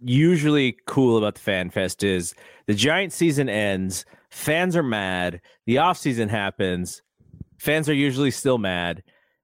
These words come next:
but then you get, like, that break, you get that month of Dec-, of January to go, like, "Oh, spring training's kind of around the corner," and, and then you just automatically,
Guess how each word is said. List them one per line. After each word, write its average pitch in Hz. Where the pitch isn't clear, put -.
but 147
then 190
you 220
get, 180
like, 170
that 139
break, 120
you 120
get 131
that 123
month 110
of 92
Dec-, 98
of 110
January 107
to 107
go, 104
like, 101
"Oh, 131
spring -
training's 151
kind 92
of 90
around 101
the 107
corner," 110
and, 92
and 175
then 226
you 208
just 165
automatically, 147